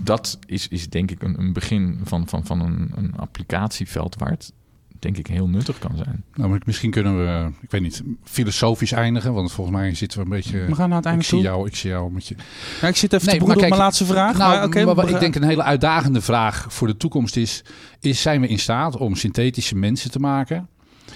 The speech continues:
Speaker 2: die conversaties aangaan met de burger... Hè, dus die absoluut niet echt zijn...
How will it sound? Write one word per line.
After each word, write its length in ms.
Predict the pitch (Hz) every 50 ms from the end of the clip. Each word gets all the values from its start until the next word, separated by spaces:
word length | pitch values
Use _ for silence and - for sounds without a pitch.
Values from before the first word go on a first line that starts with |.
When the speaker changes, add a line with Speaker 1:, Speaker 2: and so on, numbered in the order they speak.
| - - -
Speaker 2:
die 140 | 120 120 -
conversaties 680 | - 110 95 90 95 - 123 123 131 131 - 110 -
aangaan 400 | - 123 110 104 87 104 104 98
met 120 | 95 95 -
de 80 | 90
burger... 500 | 85 92 98 101 123 127 - 165 170 156 98
Hè, 140 | 110 143 135
dus 140 | 117 107 -
die 260 | 120 107 107 117 - - - -
absoluut 400 | - - 120 - - 127 110 110
niet 140 | 113 104 -
echt 200 | 113 113 - -
zijn... 320 | - 139 151 170 170 156